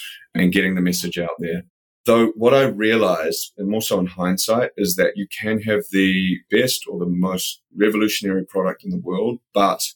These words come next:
people have seen foreign businesses, foreign people come into the U S and fail. So there is a barrier to establishing a relationship because it's a leap of faith. Setting up an account,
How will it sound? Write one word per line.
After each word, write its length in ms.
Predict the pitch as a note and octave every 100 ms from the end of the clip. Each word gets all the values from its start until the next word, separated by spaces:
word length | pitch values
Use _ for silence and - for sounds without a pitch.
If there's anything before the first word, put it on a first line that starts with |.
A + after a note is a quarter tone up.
| _ _ _ -
people 360 | C3+ C#3 D#3
have 200 | C3 B2
seen 680 | - - - A2+ F2 F2 F2+ _ _ -
foreign 300 | G#2 G2+ F#2+
businesses, 440 | F2+ F2+ - F2
foreign 280 | - G2 G2+
people 340 | F#2+ F2+ F2+
come 180 | - G2+
into 140 | G2+ G2
the 60 | F#2+
U 220 | F2 E2+
S 380 | F2 F#2 - - _ _ _ -
and 680 | G2 F2+ F2+ F2+ F2+ F2+ F2+ - _
fail. 380 | - G#2 F2+ - _ _ _ -
So 340 | - A2 G#2+
there 240 | A2 A2
is 380 | A#2+ C3 B2+ - _ -
a 100 | F#2+ -
barrier 380 | A2+ B2+ C3 B2
to 120 | A#2
establishing 560 | G2+ A2 G2+ G2+ G2+ F#2
a 80 |
relationship 640 | F2 F#2 G#2 A2+ - F2 E2+ - _ _ -
because 240 | A2+ -
it's 120 | -
a 60 | G2
leap 180 | G#2 F#2+
of 120 | -
faith. 360 | F#2 F2+ - _ - - _
Setting 340 | - A#2 A2+ G#2+
up 140 | G#2
an 80 | F#2+
account, 360 | - E2+ -